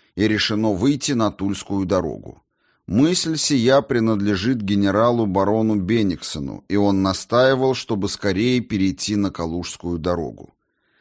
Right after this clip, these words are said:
Смелое и решительное фланговое сие движение,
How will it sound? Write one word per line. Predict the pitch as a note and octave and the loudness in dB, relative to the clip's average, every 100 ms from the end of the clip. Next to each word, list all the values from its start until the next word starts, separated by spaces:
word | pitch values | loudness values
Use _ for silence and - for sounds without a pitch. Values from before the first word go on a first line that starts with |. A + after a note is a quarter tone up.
| _ - | _ -10
Смелое | - G2 B2+ E3+ E3+ D#3+ D3+ | -6 0 2 2 2 2 2
и | - C3 | 0 -2
решительное | B2+ - D#3 D3 C3+ A2 G#2 G2 | 0 0 -2 -2 0 0 2 0
фланговое | - G#2+ A#2+ A2+ F#2+ G2 G2 F#2+ | -2 -2 0 2 0 0 0 0
сие | - G#2+ G2+ G#2 | -2 -2 0 0
движение, | D#2+ E2+ F2+ F#2 C#3 C3+ G2 C#2+ | 0 -2 -2 0 2 2 2 -2